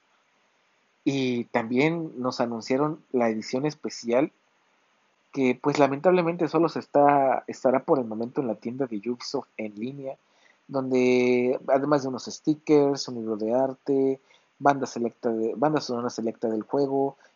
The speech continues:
viene la réplica como de un lanzallamas, y bueno, pero lo que de todo el contenido que enseñaron, para mí lo mejor fue el perrito este Chorizo, ese perrito que al parecer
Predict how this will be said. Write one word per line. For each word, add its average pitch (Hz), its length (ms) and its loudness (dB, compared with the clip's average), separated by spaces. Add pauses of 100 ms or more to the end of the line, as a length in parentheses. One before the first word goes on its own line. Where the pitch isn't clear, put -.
viene 165 200 2
la 123 120 4
réplica 143 400 -4
como 113 260 -4
de 127 80 2
un 135 140 -2
lanzallamas, 135 1040 -4 (580)
y 123 540 0
bueno, 123 420 2 (800)
pero 143 160 6
lo 139 160 4
que 139 160 2
de 139 80 4
todo 214 280 4
el 160 160 4
contenido 131 460 0
que 127 120 -8
enseñaron, 117 500 -4 (340)
para 123 160 2
mí 143 140 0
lo 170 140 2
mejor 131 360 2 (240)
fue 139 180 2
el 143 60 -2
perrito 139 540 2
este 123 640 0
Chorizo, 151 720 4 (760)
ese 147 220 0
perrito 147 500 2
que 117 500 2 (640)
al 131 180 4
parecer 139 960 4